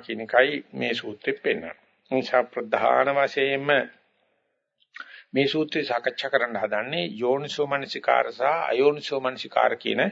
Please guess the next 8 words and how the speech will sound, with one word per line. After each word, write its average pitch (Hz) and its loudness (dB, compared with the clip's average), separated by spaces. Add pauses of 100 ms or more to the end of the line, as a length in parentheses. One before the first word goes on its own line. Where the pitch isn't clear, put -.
(460)
පද 170 4
දෙකයි. - -6 (560)
එතකොට 139 0 (460)
මේක 131 0 (560)
මේ 104 -14
යෝනිසෝ 127 -2
මනසිකාරය 123 2
කියන, 120 -2